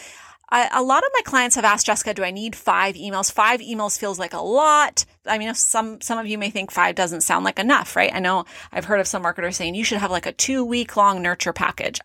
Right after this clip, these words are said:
I think that's a bit too much. Now, if you want to condense this five email series down to three,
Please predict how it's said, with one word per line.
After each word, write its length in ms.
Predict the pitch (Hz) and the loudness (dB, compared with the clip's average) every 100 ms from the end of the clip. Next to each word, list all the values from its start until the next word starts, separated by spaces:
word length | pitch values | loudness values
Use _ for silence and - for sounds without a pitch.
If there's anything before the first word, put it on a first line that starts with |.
| - | 2
I 160 | 339 | 2
think 180 | 320 277 | 0 -2
that's 180 | 196 196 | -2 -2
a 60 | |
bit 180 | 175 - | -6 -4
too 180 | - 175 | -4 -2
much. 380 | 160 196 - - - - - - | 0 0 -2 -10 -12 -14 -12 0
Now, 300 | 226 208 - | 4 4 4
if 240 | - 269 277 | -2 -2 -2
you 100 | 330 | 0
want 140 | 320 | 2
to 60 | 294 | 0
condense 480 | 233 196 202 208 - | -4 0 0 0 -2
this 260 | 214 220 | 0 0
five 540 | - - - 185 208 190 | -4 -8 -6 -4 -4 -4
email 400 | 208 208 196 196 | -4 -2 0 4
series 400 | - 190 202 190 | 4 4 0 4
down 240 | 180 196 | 2 2
to 120 | 214 | -2
three, 480 | 202 180 180 233 294 | -4 -4 -4 -4 -6